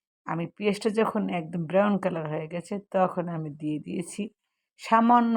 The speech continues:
একটু মরিচের গুঁড়ো। এটা দিয়েই আমি ডালটা দিয়ে দিয়েছি। আমার ভিডিও যদি খেয়াল করেন, তাহলে দেখতে পাবেন। আর এখনও যারা আমার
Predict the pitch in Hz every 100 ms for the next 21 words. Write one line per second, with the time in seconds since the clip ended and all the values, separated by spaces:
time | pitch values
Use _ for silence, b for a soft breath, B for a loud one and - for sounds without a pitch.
0 | 208 - 175 170 156 156 160 135 - -
1 | _ _ _ _ _ _ _ _ 175 160
2 | 175 160 185 226 214 160 156 151 143 -
3 | 135 - - - - - - - _ _
4 | _ _ - 180 196 185 196 202 185 202
5 | - 202 - 196 185 185 180 160 165 -
6 | - - 277 269 _ _ _ _ _ _
7 | - 160 160 220 220 226 208 202